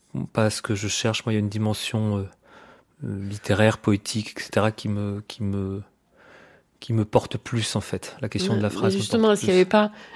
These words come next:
Speaker 2: là aussi, une, une inquiétude, euh,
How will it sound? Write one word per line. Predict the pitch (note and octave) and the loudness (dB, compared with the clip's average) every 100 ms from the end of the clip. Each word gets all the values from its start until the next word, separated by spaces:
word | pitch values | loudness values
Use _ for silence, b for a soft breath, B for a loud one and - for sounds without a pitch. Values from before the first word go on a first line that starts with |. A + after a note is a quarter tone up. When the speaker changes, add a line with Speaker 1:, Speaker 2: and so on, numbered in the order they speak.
| - | -2
Speaker 2:
là | F#3 F#3+ | 6 8
aussi, | G3 - C4 | 6 4 2
une, | G#3+ G3 G#3 - | 6 10 10 10
une | G3+ G3+ | 8 10
inquiétude, | G3+ G#3 G#3+ G#3 - B3+ A3 G3+ | 10 8 6 4 2 2 4 8
euh, | G3+ F#3 | 10 10